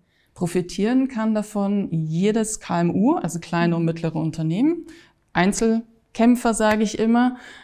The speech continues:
egal welche Konstellation, welche Unternehmensform, darf gerne vorbeischauen. Es geht darum, dass wir uns drei Themen der sieben Säulen ganz gezielt raussuchen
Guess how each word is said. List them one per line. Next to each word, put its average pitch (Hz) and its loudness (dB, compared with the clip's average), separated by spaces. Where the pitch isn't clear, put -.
egal 190 6
welche 208 4
Konstellation, 202 2
welche 190 0
Unternehmensform, 220 -2
darf 165 -2
gerne 180 -2
vorbeischauen. 214 -6
Es - -4
geht 214 -2
darum, 226 0
dass 190 2
wir 190 2
uns 185 0
drei 220 0
Themen 277 2
der 185 2
sieben 185 2
Säulen 214 2
ganz 247 0
gezielt 202 0
raussuchen 262 2